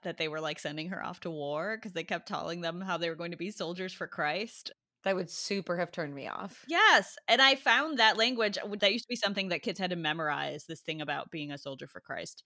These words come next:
Speaker 1: By the time, <laughs> by the time we were coming around to it, they didn't do that.
Speaker 2: So I think I'll never understand. You just said it. Holy Spirit, dove, dove, symbol of peace. Why leap to the soldier and war part? Like, it doesn't
Speaker 1: Soldier.
Speaker 2: make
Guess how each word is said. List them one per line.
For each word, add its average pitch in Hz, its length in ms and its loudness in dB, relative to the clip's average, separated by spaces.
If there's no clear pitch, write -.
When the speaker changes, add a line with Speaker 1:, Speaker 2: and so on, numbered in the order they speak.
Speaker 1:
By 208 100 4
the 226 120 0
time, 269 520 0
<laughs> - 120 -18
by 285 460 2
the 269 220 0
time 285 320 2
we 220 220 4
were 233 220 4
coming 208 280 6
around 190 240 6
to 190 80 2
it, 180 220 0
they 185 160 2
didn't 175 380 -6
do 160 140 -10
that. 147 240 -4
Speaker 2:
So 370 80 2
I 392 60 4
think 480 120 6
I'll 523 240 4
never 285 160 4
understand. 269 420 0
You 262 120 2
just 359 200 2
said 349 200 2
it. 185 100 0
Holy 302 300 2
Spirit, 233 480 -2
dove, 220 420 4
dove, 240 400 6
symbol 262 360 4
of 233 200 -2
peace. 240 400 -2
Why 269 400 6
leap 330 260 0
to 349 100 0
the 311 140 0
soldier 269 540 0
and 254 240 0
war 262 260 4
part? 220 220 -2
Like, 220 140 2
it 202 60 -8
doesn't 226 180 4
Speaker 1:
Soldier. - 60 0
Speaker 2:
make 226 160 -2